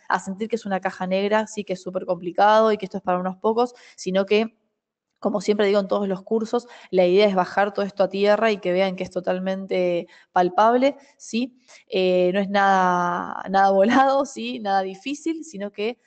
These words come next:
la idea es que tomen los cursos y que ustedes se capaciten y con esos conocimientos puedan entender el mercado, ¿sí? Bueno, volviendo a la presentación, ya vimos cómo abrir una cuenta demo y cómo descargar la plataforma M T cuatro,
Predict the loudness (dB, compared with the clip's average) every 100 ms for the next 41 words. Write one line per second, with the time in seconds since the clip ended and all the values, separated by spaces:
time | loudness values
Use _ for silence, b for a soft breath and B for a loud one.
0 | _ -6 -4 -2 -4 -6 -8 -6 -6 -10
1 | -10 -10 -10 -12 -16 -16 -12 -10 -10 -10
2 | -10 -12 -10 -10 -8 -8 -10 -12 -16 -16
3 | -16 -16 -16 -14 -14 -14 -6 -6 -6 -10
4 | -12 -8 -8 -8 -12 -14 -14 -14 -18 _
5 | b b _ -14 -12 -14 _ _ _ _
6 | _ _ _ _ _ _ _ _ _ _
7 | _ _ _ -20 -18 -12 -8 -4 0 -2
8 | -2 -10 -6 -6 -4 -2 -2 -4 -18 B
9 | B B B -4 0 2 2 -2 -2 0
10 | 0 0 -2 0 -2 0 0 2 2 0
11 | 0 -2 0 2 2 2 0 0 2 0
12 | -2 -4 -2 -2 -2 0 0 0 -2 -4
13 | -2 -2 -2 -10 -20